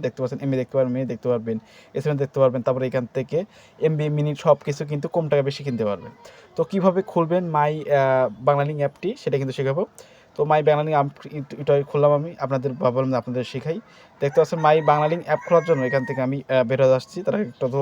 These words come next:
কথা বলছি বন্ধুরা, অবশ্যই শেখাবো। ভিডিও ভালো লাগলে অবশ্যই চ্যানেলটি সাবস্ক্রাইব করবেন, অবশ্যই লাইক করবেন। চলুন, আমরা শিখে কীভাবে মাই বাংলা লিংক অ্যাপটি খুলবেন। তো তার জন্য এখান থেকে বেরো আসছে, এখান থেকে প্লে স্টোরে চলে যাবেন।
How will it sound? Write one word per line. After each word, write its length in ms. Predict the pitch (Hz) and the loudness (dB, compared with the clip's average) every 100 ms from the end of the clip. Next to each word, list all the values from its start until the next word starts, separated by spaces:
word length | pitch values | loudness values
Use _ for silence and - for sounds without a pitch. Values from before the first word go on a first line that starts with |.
| 123 | -2
কথা 120 | 135 143 | 0 0
বলছি 140 | 127 135 | 0 -2
বন্ধুরা, 180 | 139 156 | 2 2
অবশ্যই 200 | 135 143 | 2 -4
শেখাবো। 240 | 131 135 190 - - _ _ 143 | -6 -4 -4 -6 -18 _ _ -4
ভিডিও 180 | 151 160 | 2 4
ভালো 100 | 160 | 8
লাগলে 120 | 160 | 8
অবশ্যই 140 | 156 165 | 6 0
চ্যানেলটি 200 | 151 151 | -4 -2
সাবস্ক্রাইব 260 | 143 - 143 | -2 -2 -2
করবেন, 140 | 156 143 | -2 -2
অবশ্যই 180 | 131 135 | -2 -2
লাইক 120 | 127 - | 0 -2
করবেন। 180 | 139 233 - - - | -4 -4 -10 -20 -10
চলুন, 140 | - 151 | -2 0
আমরা 100 | 156 | 0
শিখে 140 | 160 165 - | -2 -2 2
কীভাবে 220 | 147 147 135 | 0 2 2
মাই 80 | 135 | 2
বাংলা 140 | 135 131 | 2 0
লিংক 120 | 156 | -2
অ্যাপটি 240 | 131 - 135 143 | -8 -10 -6 -4
খুলবেন। 240 | 120 101 _ _ _ _ _ | -4 -6 _ _ _ _ _
তো 40 | 143 | 4
তার 80 | 151 | 6
জন্য 100 | 165 | 4
এখান 120 | 165 160 | 2 -2
থেকে 100 | 147 | 2
বেরো 100 | 151 156 | 4 4
আসছে, 120 | 151 | 2
এখান 100 | 143 | -4
থেকে 100 | 147 | -2
প্লে 100 | 139 139 | -4 -4
স্টোরে 160 | 147 139 | -4 -2
চলে 100 | 131 | -2
যাবেন। 180 | 143 | -2